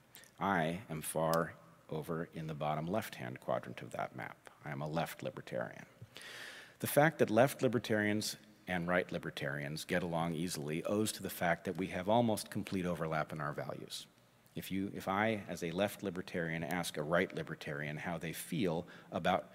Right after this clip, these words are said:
um, a fair system, they favor it just as I do. And the reason that they favor it is quite clear.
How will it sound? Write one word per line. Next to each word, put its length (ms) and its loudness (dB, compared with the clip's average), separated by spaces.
um, 420 0
a 80 2
fair 460 2
system, 540 -2
they 200 6
favor 420 4
it 140 -4
just 260 0
as 100 -4
I 200 2
do. 260 -6
And 140 -2
the 60 0
reason 320 4
that 120 -2
they 100 4
favor 380 0
it 80 -2
is 80 -6
quite 320 0
clear. 300 -2